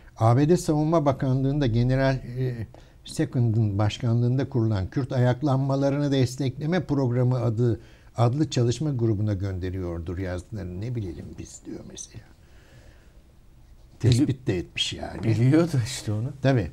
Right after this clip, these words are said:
Speaker 2: Öyle ifade
Speaker 1: Paul
Speaker 2: ediyor.
Speaker 1: Hens'le birileri sözleşme mi imzalamış?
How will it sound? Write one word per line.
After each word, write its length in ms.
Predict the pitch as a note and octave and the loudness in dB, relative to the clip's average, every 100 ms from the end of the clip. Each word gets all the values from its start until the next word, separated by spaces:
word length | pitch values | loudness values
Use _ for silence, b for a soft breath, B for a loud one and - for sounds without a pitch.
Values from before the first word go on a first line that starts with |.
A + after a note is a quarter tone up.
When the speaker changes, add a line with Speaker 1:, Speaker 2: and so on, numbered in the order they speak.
| - | -8
Speaker 2:
Öyle 180 | A2 G#2 | -6 -4
ifade 200 | F#2 F#2 | -4 0
Speaker 1:
Paul 180 | B2 C3+ | 2 2
Speaker 2:
ediyor. 140 | A#2+ | 2
Speaker 1:
Hens'le 360 | D3 C#3 C#3+ B2 | 0 0 0 2
birileri 380 | C3 C3 C#3 D3 | 2 2 2 0
sözleşme 640 | - A#2+ A2 C3 C3 G3 | 0 0 2 0 0 0
mi 140 | A3 | 2
imzalamış? 720 | F#3+ A#2 G2+ F2+ E2+ F2 - | 2 2 0 0 -2 -8 -12